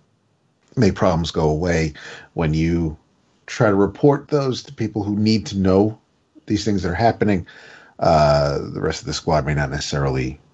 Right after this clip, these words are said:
agree with your way of thinking. It, she's, she's been through some things, and,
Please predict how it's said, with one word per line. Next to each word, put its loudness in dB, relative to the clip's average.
agree 6
with 4
your 2
way 4
of -2
thinking. -4
It, -2
she's, 0
she's -4
been 2
through -4
some -10
things, -14
and, -8